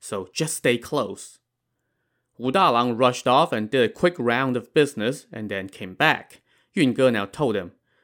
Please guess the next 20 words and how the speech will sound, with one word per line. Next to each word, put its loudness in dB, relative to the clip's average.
"All 0
right, -6
watch 0
for -4
my -4
basket. -2
When 2
it's -6
thrown 2
out 2
onto -2
the -4
street, 0
you 0
storm 2
in." 0
Inside 2
the 4
tea 0
house, 2